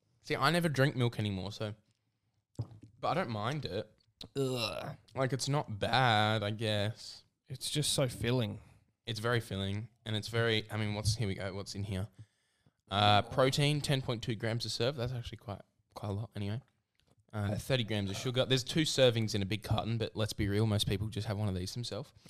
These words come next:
Speaker 2: I feel kinda sick now. Not
Speaker 1: Yeah.
Speaker 2: gonna lie.
Speaker 1: Mm, yeah.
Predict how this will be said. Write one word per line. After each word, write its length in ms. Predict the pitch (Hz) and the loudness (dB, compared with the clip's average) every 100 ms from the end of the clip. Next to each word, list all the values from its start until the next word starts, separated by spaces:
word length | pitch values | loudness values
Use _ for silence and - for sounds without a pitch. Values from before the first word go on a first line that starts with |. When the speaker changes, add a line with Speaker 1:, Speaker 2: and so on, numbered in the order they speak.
| - | -10
Speaker 2:
I 60 | - | -4
feel 200 | - 143 | 0 2
kinda 240 | 160 123 | 2 2
sick 360 | 107 - 104 - | 0 0 -4 -8
now. 360 | 104 - - - - - | -8 -8 -10 -14 -20 -16
Not 100 | 113 | -4
Speaker 1:
Yeah. 200 | 110 104 | 0 2
Speaker 2:
gonna 100 | 107 | 0
lie. 180 | 117 113 | -2 0
Speaker 1:
Mm, 260 | 117 117 110 | 4 6 6
yeah. 320 | 104 101 101 | 6 4 2